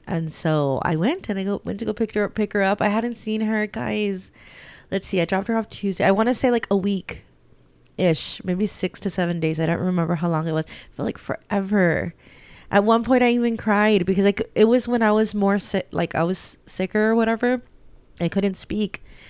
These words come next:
It was really hard for me to speak. And my mom had the camera on her and we were FaceTiming. And she goes, "Háblale," like,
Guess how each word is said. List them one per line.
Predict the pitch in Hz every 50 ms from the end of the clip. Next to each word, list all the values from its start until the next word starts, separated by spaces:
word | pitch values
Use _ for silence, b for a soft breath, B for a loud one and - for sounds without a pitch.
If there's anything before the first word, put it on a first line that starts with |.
| b b
It | 190
was | 196 190 196
really | 185 226 - 240 233
hard | 196 214 220 214
for | - 214 196
me | 196 190
to | 185
speak. | - - - - 208 214 185 - - - b b b b b b b b b
And | - 185 190
my | 185 185
mom | 185 185 170 170 175 180 196 190
had | - 190 202 196 190 -
the | - 196
camera | 190 - 202 202 202 220 220 214
on | 202 196 185
her | 180 196 180 165
and | 165 170
we | 170 175
were | 175 185
FaceTiming. | - - 185 202 - - - 190 190 185 180 170 160 156 151 156 156 b b b b b b b b b b
And | - 196 190 185
she | - 220
goes, | 190 196 190 190 190 185 185 190 180 - -
"Háblale," | 180 202 220 240 254 269 285 294 277 - - - -
like, | - 185 170 160 -